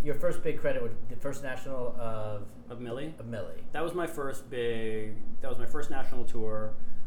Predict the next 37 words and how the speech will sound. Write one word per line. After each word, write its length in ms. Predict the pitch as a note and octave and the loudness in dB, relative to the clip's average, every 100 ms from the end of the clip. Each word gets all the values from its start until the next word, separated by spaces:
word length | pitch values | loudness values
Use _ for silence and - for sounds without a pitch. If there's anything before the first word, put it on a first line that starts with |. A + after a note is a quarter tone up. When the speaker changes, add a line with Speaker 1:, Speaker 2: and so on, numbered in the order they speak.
| - - | 4 4
Speaker 2:
That 60 | |
was 120 | A#2+ | 4
the 60 | A#2+ | 4
first 220 | B2 A#2 | 4 4
time 200 | B2 A2+ | 4 4
I'd 120 | A2 | 4
made 300 | A2+ A2 G#2+ - - - | 4 4 6 6 6 6
any 260 | A2 G#2+ - - - - - - | 8 8 8 8 6 8 8 8
serious 360 | - A#2+ G#2 - | 6 6 6 6
kind 160 | A2 | 6
of 40 | G#2+ | 6
money. 280 | - - - - - - - - - - | 8 8 8 6 6 8 8 8 8 8
Um, 500 | - - - - - - - - - - - - - - - A#2+ | 8 8 6 6 8 8 6 6 6 6 4 4 4 4 4 2
and 300 | A2+ A2+ - - | 2 4 4 4
yeah. 80 | D3+ - - - - - - - - - - | 6 6 6 6 6 4 4 6 6 8 8
Yeah. 80 | - - - | 6 6 6
Speaker 1:
And 80 | C#3 | 6
did 100 | C#3 | 8
you 100 | C#3 | 8
like 280 | B2+ - - | 8 8 8
touring? 420 | - - F#3+ F3+ | 8 8 6 6
I 40 | |
mean, 260 | C3+ B2+ A#2+ - | 6 8 8 6
Speaker 2:
I 80 | A#3 | 6
do. 260 | F#3+ D#3+ - - - | 6 4 4 6 6
I, 240 | - A3+ A3+ | 6 6 6
I 160 | - G#3+ | 6 6
still 240 | - - | 6 6
like 200 | - - | 8 8
touring. 420 | - A#2+ A2 G#2+ - | 6 6 4 4 4
Uh, 260 | C#3 B2+ - | 4 4 6
I 60 | |
like 420 | D3 C3+ C#3 - - | 6 6 6 6 6
traveling. 560 | B2 B2 C3 C#3 C#3 | 4 4 6 6 6
I 80 | A#2 | 6
like 220 | A#2 B2 | 6 6
s-, 340 | - - - | 6 6 6